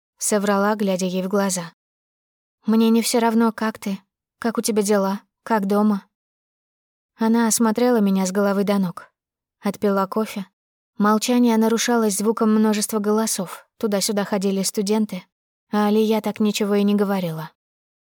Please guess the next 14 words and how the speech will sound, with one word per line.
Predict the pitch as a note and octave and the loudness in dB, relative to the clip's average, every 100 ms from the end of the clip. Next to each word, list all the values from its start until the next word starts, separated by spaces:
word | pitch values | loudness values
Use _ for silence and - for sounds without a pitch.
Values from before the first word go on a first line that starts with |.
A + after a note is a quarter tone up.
| _ - | _ -4
Выглядела | G#3 A3 B3 B3 B3 B3 A#3 | 2 2 2 2 4 2 2
она | A#3 | 0
хорошо, | A3+ A#3+ A#3+ - G3+ F3 _ _ - | 0 -2 -2 -2 -6 -8 _ _ 0
ни | A#3 | 2
намека | A#3+ B3+ B3 G#3+ | 4 2 2 0
на | F#3+ | -2
то, | F#3+ | -2
что | F#3+ G#3+ | -4 -2
у | G3+ | 0
нее | G3+ G3+ | 2 2
неприятности. | G3+ G3 G#3+ G#3 - E3 - F3 _ _ _ _ - | 0 0 -2 -2 -6 -8 -8 -10 _ _ _ _ -6
И | G3+ | -2
это | G3 F#3+ G3+ | 0 0 -2
успокаивало. | - G#3+ G#3+ F#3+ F3 E3+ E3 | -2 -6 -4 -6 -6 -8 -12